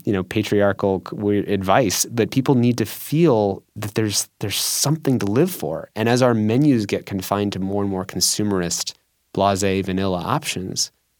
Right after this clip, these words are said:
and we're just choosing between things to click on, on screens, we're so far away from that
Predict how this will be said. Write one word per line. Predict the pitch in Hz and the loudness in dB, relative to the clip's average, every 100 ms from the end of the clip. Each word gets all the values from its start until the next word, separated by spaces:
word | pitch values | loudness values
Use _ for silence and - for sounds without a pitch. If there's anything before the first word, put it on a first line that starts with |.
| _ _ | _ _
and | 104 | -2
we're | |
just | 101 101 | -2 -2
choosing | - 123 117 | 0 2 2
between | 104 107 98 | 0 -2 -2
things | 104 104 | -2 -2
to | - | -4
click | - - 147 | -4 -4 -2
on, | 90 85 | -2 -2
on | 87 87 87 | -2 -2 -4
screens, | - 131 156 90 | -2 0 0 0
we're | 104 | -2
so | 95 - - 135 131 | 0 0 0 2 0
far | - 101 | 2 0
away | 92 95 76 - _ _ _ _ _ _ | 0 -2 -8 -12 _ _ _ _ _ _
from | - 104 90 85 87 - _ _ _ - | 0 2 0 -4 -8 -18 _ _ _ -2
that | 104 92 | 2 2